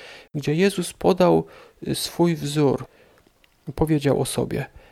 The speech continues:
„Na wzór Syna Człowieczego, który nie przyszedł, aby mu służono, lecz by służyć i dać swoje życie na okup za wielu”.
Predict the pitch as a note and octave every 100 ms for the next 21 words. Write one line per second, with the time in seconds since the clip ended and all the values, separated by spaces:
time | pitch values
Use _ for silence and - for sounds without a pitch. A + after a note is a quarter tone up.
0 | - D3 C3+ C#3 G3+ A3 - F3+ E3+ D3
1 | - C#3+ C3+ - C3 B2 C#3+ E3+ - -
2 | D3 C#3+ C#3 G3+ - - G3 G3 F3+ E3+
3 | D3+ D3+ D3 E3+ - - C#3+ C#3+ B2 A#2
4 | A#2 D3+ G3 - - - - D3+ C3+ C3
5 | - - G#3 G3+ F3+ - - D#3 - -
6 | - D3 C3+ C#3 - - C#3 B2+ C3 C3
7 | - C#3 B2+ B2+ A#2+ -